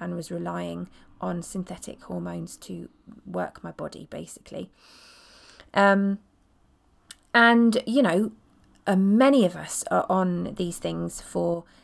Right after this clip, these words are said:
ten, fifteen, twenty years sometimes. And then we have a break, generally to, uh, have children, usually. Um,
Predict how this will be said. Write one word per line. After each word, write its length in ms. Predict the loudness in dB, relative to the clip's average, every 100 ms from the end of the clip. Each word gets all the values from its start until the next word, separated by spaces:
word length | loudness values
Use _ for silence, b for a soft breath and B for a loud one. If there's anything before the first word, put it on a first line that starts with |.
| b -14
ten, 480 | -6 -2 -2 -4
fifteen, 800 | -6 -8 -10 -8 -8 -6 -4 -6 -8
twenty 420 | -10 -6 -6 -6
years 420 | -8 -4 -2 -4 -6
sometimes. 760 | -10 -14 -12 -12 -10 -12 -16 b b b b b
And 200 | -8 -4
then 180 | -2 -2
we 140 | 0 0
have 240 | 0 0
a 40 |
break, 540 | 0 4 4 2 -4 -18 -4
generally 680 | 2 4 4 2 -2 -4 -6
to, 500 | -8 -6 -4 -6 -8 -12
uh, 160 | -14 -12
have 260 | -10 -10
children, 640 | -4 0 2 2 0 0 -2
usually. 580 | -2 -2 0 0 0 -2 B B B B -4
Um, 540 | -2 -2 -4 -8 -14